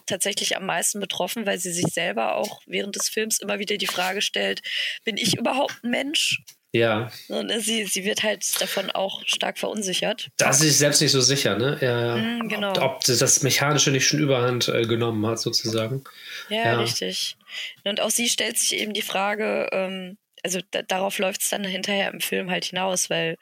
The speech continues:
Speaker 1: dieser Puppet Master kommt halt eben zu dem Schluss, dass, äh, dass man nur dann lebt, wenn man selber in der Lage ist, Leben zu erschaffen
Speaker 2: Mhm.
Speaker 1: und, äh, zu sterben.
Speaker 2: Ah,
Speaker 1: Und
Speaker 2: okay.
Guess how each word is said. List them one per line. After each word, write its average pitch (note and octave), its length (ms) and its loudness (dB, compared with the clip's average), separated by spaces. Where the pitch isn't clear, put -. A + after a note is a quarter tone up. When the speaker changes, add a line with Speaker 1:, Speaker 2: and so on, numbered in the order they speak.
Speaker 1:
dieser F3+ 160 0
Puppet - 340 -4
Master G#3+ 340 0
kommt G#3 240 -4
halt G3 140 -2
eben G#3 220 -4
zu - 100 -2
dem G3+ 160 -4
Schluss, - 440 0
dass, - 400 0
äh, E3+ 320 -2
dass G3 160 0
man G3+ 160 -2
nur F#3+ 140 0
dann G3 400 -2
lebt, G3+ 680 0
wenn G3 240 -2
man G3 480 -4
selber G3+ 580 0
in G3+ 60 -4
der G3+ 100 2
Lage F#3+ 300 0
ist, - 320 -2
Leben G3+ 240 -2
zu - 120 0
erschaffen C#4+ 600 -2
Speaker 2:
Mhm. F#2+ 420 0
Speaker 1:
und, G#3 420 -2
äh, G3 200 0
zu - 140 0
sterben. F3+ 480 -2
Speaker 2:
Ah, C#3+ 320 4
Speaker 1:
Und B2+ 60 4
Speaker 2:
okay. B2+ 300 4